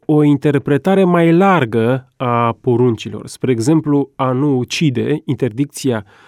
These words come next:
de a lua viața cuiva, nu însemna doar crimă. Sau preacurvia nu însemna doar relația observabilă cu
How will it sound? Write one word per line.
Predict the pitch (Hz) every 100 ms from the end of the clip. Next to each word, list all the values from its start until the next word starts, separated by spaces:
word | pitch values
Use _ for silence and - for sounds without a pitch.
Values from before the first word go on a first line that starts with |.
| - - _
de | 127
a | 123
lua | 147
viața | 151 127 120 113
cuiva, | - 110 139 - - - _
nu | 139
însemna | 175 - 120 131 135
doar | 135 98 131 123 -
crimă. | - 127 139 117 98 - _ _ _ _ - - -
Sau | - - 160 131 107 110 123 - _ _ -
preacurvia | 131 113 139 127 151 147 104 101 _ _ _ _ _ _ _
nu | - 135 175
însemna | 160 - 123 135 143 139
doar | 127 104 135 151 156
relația | 135 131 120 123 151 - 135 131 127 127 _ _ _ _ _ _ -
observabilă | 151 - 135 117 104 156 147 135 127 131 135 - _ _ _ _ _ _ _
cu | - 135 143